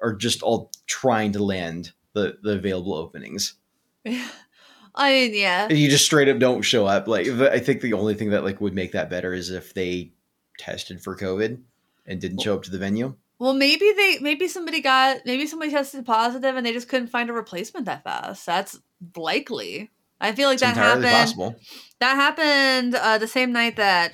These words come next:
Speaker 2: we played. There was a, our friends had a show in White Center, and their opening band,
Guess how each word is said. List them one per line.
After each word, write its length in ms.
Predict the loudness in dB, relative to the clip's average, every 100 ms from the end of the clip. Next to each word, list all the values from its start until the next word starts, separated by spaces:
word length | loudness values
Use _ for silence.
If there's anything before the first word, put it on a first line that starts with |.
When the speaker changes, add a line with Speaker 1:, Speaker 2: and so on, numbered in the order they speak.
| -6
Speaker 2:
we 160 | -4 -4
played. 600 | -2 2 4 4 0 0
There 160 | 0
was 200 | 2 -2
a, 300 | -2 -2 -2 -4
our 140 | -6
friends 340 | -4 -4 -4
had 140 | -4 -6
a 60 |
show 680 | -6 -6 -4 -4 -4 -6 -10 _ _ _
in 180 | -10 -6
White 240 | -4 -4
Center, 640 | -4 -4 -2 -2 -2 -4 -6
and 640 | -8 -8 -8 -10 -12 -16 -20 _ _
their 340 | -8 -2 0 0
opening 360 | -2 -6 -8
band, 560 | -8 -6 -6 -8 -14 -18